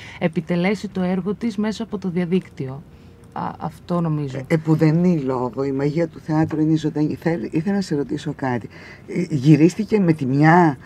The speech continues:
Speaker 1: Ναι.
Speaker 2: σαν να ήταν παράσταση;
Speaker 1: Ναι, ναι, ήταν
Speaker 2: Ναι.
Speaker 1: θεατρική παράσταση, ε, μία φορά και αυτό.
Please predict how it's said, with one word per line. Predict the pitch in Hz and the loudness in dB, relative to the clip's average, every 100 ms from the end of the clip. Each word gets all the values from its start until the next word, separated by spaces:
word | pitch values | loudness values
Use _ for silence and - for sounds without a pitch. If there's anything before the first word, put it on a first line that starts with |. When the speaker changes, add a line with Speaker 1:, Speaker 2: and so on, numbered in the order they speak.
| - | -2
Speaker 1:
Ναι. | 175 175 | 0 4
Speaker 2:
σαν | 170 | 6
να | 170 | 6
ήταν | 175 175 | 4 4
παράσταση; | 156 156 160 160 185 165 | 4 6 4 2 2 4
Speaker 1:
Ναι, | 170 165 - - | 4 2 -2 -8
ναι, | 170 170 | -4 -2
ήταν | 180 208 208 | -2 -2 0
Speaker 2:
Ναι. | 214 208 | 2 2
Speaker 1:
θεατρική | 143 160 151 139 196 | 2 4 2 0 -2
παράσταση, | 190 180 185 - - 208 208 | -2 -2 -4 -8 -4 -2 -2
ε, | 180 180 180 | -2 -2 -2
μία | 175 190 196 | 0 2 2
φορά | 190 175 170 180 190 | -2 -4 -2 0 0
και | 190 190 185 185 180 | -2 -2 0 0 -2
αυτό. | 175 - 175 | -6 -6 -4